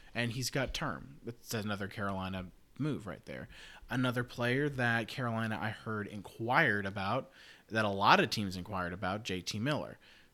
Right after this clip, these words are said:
there you have to be okay with the contract. It's not exactly friendly, but I am a firm believer in sometimes you have to have bad contracts on your roster to win a Stanley Cup. So, so sorry, but I believe that's reality.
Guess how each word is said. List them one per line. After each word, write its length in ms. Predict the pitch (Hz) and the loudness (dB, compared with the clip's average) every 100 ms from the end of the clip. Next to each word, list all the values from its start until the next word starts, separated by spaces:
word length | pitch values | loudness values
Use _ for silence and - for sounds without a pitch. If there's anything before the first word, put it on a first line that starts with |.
| _ - | _ -10
there 460 | 110 147 180 165 | 2 6 8 8
you 180 | 139 135 | 6 2
have 260 | 143 127 - | 2 0 -2
to 80 | 117 | -2
be 180 | 113 | 0
okay 320 | 110 - 113 98 | 0 0 -2 -2
with 160 | 92 | -4
the 80 | - | -6
contract. 720 | - 135 101 - - - - | 0 0 0 -4 -8 -10 -10
It's 240 | 95 - 104 | -8 -4 -2
not 240 | 98 95 | -2 -2
exactly 720 | 92 107 95 92 101 95 90 - - - - - | -2 -2 -2 -2 -6 -6 -6 -10 -10 -10 -12 -20
friendly, 540 | - - 117 110 127 | -8 0 2 4 2
but 220 | 139 127 101 | 2 2 4
I 160 | 110 | 4
am 160 | 113 107 | 4 2
a 40 | |
firm 600 | 101 - - - 160 165 | -2 -8 -4 2 4 4
believer 400 | 160 147 135 135 | 4 2 0 -2
in 160 | 131 147 | -4 0
sometimes 460 | 190 180 190 180 | 0 0 0 0
you 80 | 190 | -2
have 240 | 170 160 - | -2 -4 -6
to 60 | |
have 280 | 147 127 107 | -6 -6 -6
bad 220 | 101 95 | -8 -8
contracts 460 | - 90 - 82 - | -10 -12 -12 -12 -12
on 120 | 87 | -12
your 100 | 95 | -12
roster 340 | - 101 - 98 | -10 -10 -10 -10
to 60 | |
win 140 | 71 101 | -10 -12
a 40 | |
Stanley 300 | - 95 - | -12 -14 -14
Cup. 180 | - - _ _ - _ _ - - - - | -16 -18 _ _ -20 _ _ -14 -12 -18 -10
So, 180 | - 104 | -6 -4
so 220 | - 104 | -4 -6
sorry, 380 | - 143 139 143 | -2 0 0 0
but 160 | 131 | -2
I 100 | 90 | -4
believe 280 | 104 98 95 | -4 -6 -8
that's 280 | 95 90 - | -8 -10 -10
reality. 500 | 90 90 71 73 | -10 -10 -12 -14